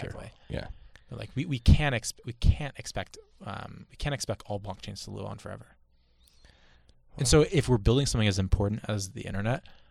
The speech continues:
Speaker 1: we need for it to be stable.
Speaker 2: Yeah, you need to be agnostic to an
Speaker 1: Yeah.
Speaker 2: extent,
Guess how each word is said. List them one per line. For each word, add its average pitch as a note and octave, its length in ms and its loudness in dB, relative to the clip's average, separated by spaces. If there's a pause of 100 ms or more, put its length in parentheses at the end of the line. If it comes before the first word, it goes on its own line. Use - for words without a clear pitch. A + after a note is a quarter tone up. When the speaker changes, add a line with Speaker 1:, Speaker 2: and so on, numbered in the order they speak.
(560)
Speaker 1:
we G2+ 80 -4
need G#2+ 400 -2
for G2+ 140 -2
it F#2+ 80 -4
to G2+ 80 -12
be G2 100 -10
stable. - 600 -8
Speaker 2:
Yeah, E2+ 180 2
you D#2+ 100 -2
need F2 160 0
to E2 60 -4
be D#2 100 0
agnostic - 600 -6
to - 80 -6
an D#2+ 60 -4
Speaker 1:
Yeah. D#2+ 60 -8
Speaker 2:
extent, - 280 -8